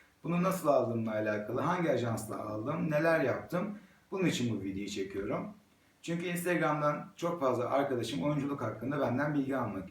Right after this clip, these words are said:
istiyor. Elimden geldiği kadar onlara destek olmaya çalışıyorum. Güvenilir ajansları merak eden arkadaşlarımız var.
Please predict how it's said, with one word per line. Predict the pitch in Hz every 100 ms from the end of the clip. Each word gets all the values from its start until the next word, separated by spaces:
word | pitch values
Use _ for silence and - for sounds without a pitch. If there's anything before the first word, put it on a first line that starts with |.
| -
istiyor. | - - 87 127 123 -
Elimden | 139 143 139 139
geldiği | 131 131 131
kadar | 131
onlara | 127 127 127
destek | 131 120 135 -
olmaya | 120 110 127
çalışıyorum. | 120 127 120 131 - 123 - - _ _ _ _
Güvenilir | 127 135 143 147 151 160 -
ajansları | 131 143 139 143 147
merak | 139 135 143
eden | 127 135
arkadaşlarımız | 147 127 127 131 123 123 131 139 131 -
var. | 127 - -